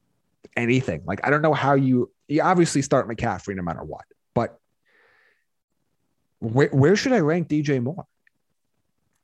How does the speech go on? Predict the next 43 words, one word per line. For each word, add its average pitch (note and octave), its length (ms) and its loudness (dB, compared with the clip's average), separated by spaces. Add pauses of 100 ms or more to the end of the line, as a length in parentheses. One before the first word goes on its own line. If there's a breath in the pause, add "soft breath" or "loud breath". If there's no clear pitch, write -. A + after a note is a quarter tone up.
(640)
Like, C#3 200 4
if D3 80 0
you E3+ 80 2
start B3 220 4
to G#3+ 100 0
look G3 160 2
back F#3 220 4
at A3 60 -8
some E3 160 0
of C#3 80 2
these A2+ 140 -2
games F3+ 420 -2
now, F#2 380 0
and, G#2+ 220 -4 (680 soft breath)
you C#3 80 2
know, C#3 160 4 (100)
it, - 360 -6
when D3+ 180 4
he, D3+ 200 4
you, D#3 160 2
those E3+ 200 4
first, - 400 -2 (640)
whatever, G2+ 300 0
four C#3 400 4
games, A2+ 560 -2 (100)
we A#2 100 -2
go A2+ 120 2
six D3+ 260 0
for C3+ 160 2
eighty, F#2+ 240 2
then F2 220 -6 (120)
eight E3 160 2
for - 80 -2
seventy-nine C3+ 460 2
and G#2+ 100 -2
a G2 40 -4
score, E2 400 0
then D#2 160 -8
eight D#3+ 180 2
for D3+ 80 -2
one C3+ 180 -2
twenty-six, A#2 680 -6
and F2 100 -10